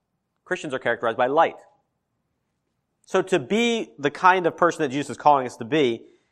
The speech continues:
we have to remember that if we're like the world, then what's the purpose? What's the difference? What's the distinction? He says here, "If salt loses its flavor, how shall it be seasoned?" Or, "How shall it be salted?"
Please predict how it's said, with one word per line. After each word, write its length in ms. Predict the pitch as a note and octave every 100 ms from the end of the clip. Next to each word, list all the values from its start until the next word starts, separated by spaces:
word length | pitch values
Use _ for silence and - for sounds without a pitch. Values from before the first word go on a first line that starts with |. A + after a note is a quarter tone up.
| -
we 100 | C3+
have 160 | F#3
to 80 | G3
remember 280 | F3+ F3+ D3+
that 160 | C#3+ -
if 200 | G#3+ A3
we're 320 | G#3+ F3 - -
like 360 | C3 G#3 A3+
the 80 | E3
world, 540 | C#3 A#2 G#2 A2+ F#3 - _ _ _ _ _ _ _ _ _ _ _ _ _ _ -
then 160 | D#3
what's 220 | E3 F3
the 80 | -
purpose? 600 | F3 A3+ C4 - - - _ _ _ _ _ _ _
What's 160 | F#3 -
the 60 |
difference? 420 | F3+ A#3+ C4 G#2+ -
What's 120 | -
the 80 | E3
distinction? 560 | F3+ A3 B3 A#3+ - _ _ _ _ _ _ _ _ _
He 100 | E3+
says 180 | G#3 G#3
here, 120 | E3
"If 140 | D3
salt 520 | - - G#3+ F3 F3 - - _ _ -
loses 360 | C3 F#3 D#3
its 180 | D#3 -
flavor, 580 | D#3 F#3+ A#3 C3+ E3 - _ _ _ _ _ _
how 140 | - E3
shall 160 | -
it 40 | D#3
be 80 | D3
seasoned?" 520 | - G#3 C3+ F#2+ F2+ - -
Or, 180 | - B2+
"How 140 | - F3
shall 160 | G3+
it 40 | D3
be 80 |
salted?" 400 | D3+ G3+ G3+ A#2+